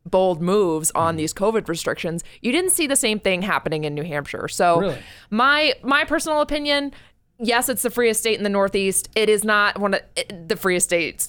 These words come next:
Speaker 1: in the
Speaker 2: I,
Speaker 1: nation.
Speaker 2: I was just about to say, you
Speaker 1: <laughs>
Speaker 2: know, compared, compared to what's around it. Right.
Speaker 1: Right,
Speaker 2: Yeah.
Speaker 1: right.
Speaker 2: So, uh, something that stuck with me about New Hampshire, the live free or die state,
Speaker 1: Yeah.
Speaker 2: that has bugged me for, I think, twenty years now.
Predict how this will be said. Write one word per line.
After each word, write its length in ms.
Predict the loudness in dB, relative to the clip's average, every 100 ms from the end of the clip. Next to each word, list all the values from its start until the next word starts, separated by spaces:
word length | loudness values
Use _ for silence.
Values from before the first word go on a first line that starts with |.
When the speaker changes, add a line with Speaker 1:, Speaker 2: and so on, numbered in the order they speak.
| -2
Speaker 1:
in 160 | -2
the 120 | 0
Speaker 2:
I, 40 | 0
Speaker 1:
nation. 160 | 2 2
Speaker 2:
I 20 |
was 100 | 2
just 120 | 2
about 100 | 2
to 60 | 2
say, 280 | 2 2 2
you 60 | 0
Speaker 1:
<laughs> 20 |
Speaker 2:
know, 120 | 0 0
compared, 500 | 0 2 2 2 0 -2
compared 380 | -2 0 2 2
to 200 | 2 2
what's 240 | 2 0 0
around 400 | 2 2 2 0
it. 100 | 2
Right. 160 | 4
Speaker 1:
Right, 180 | 4 4
Speaker 2:
Yeah. 140 | 2 0 -2
Speaker 1:
right. 200 | 0 0
Speaker 2:
So, 340 | 0 0 0 -2
uh, 500 | -4 -2 -2 -6 -6
something 460 | -4 -2 0 0
that 220 | 0 -2 -4
stuck 280 | -2 -2
with 120 | 0 0
me 280 | 2 2 0
about 260 | -2 -2
New 80 | -2
Hampshire, 480 | -2 -2 -2 -6 -2
the 140 | 0
live 260 | 2 0 -2
free 240 | -4 -4 -2
or 160 | -4
die 260 | -4 -4 -6
state, 440 | -6 -6 -4 -8 -14 -16 -12
Speaker 1:
Yeah. 140 | -10 -6
Speaker 2:
that 280 | 0 0
has 220 | 0 -2 -2
bugged 280 | -2 -2 0
me 200 | -2 -4
for, 260 | -6 -4
I 120 | -4
think, 200 | -4 -6
twenty 280 | -6 -4 -2
years 300 | 0 -2 -2
now. 300 | -2 -4 -6